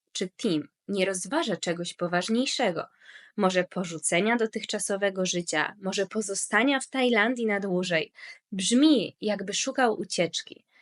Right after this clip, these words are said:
Albo jakby wreszcie znalazł coś, co daje mu więcej sensu niż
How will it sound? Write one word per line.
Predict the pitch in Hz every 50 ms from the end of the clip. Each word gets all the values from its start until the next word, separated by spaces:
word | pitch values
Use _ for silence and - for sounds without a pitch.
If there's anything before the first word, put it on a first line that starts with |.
| _ _ _ _ _
Albo | - 233 285 339 339 233 180 170 170
jakby | 170 180 190 196 196 190
wreszcie | 220 240 269 262 - - - 208
znalazł | 190 190 180 180 180 180 185 - -
coś, | - - 311 269 190 185 -
co | - - - 190
daje | 185 220 240 240 240 233
mu | 226 226 220
więcej | 196 220 233 277 311 311 - 294 254 240
sensu | - - 202 180 170 175 185 - 196 208
niż | 226 233 220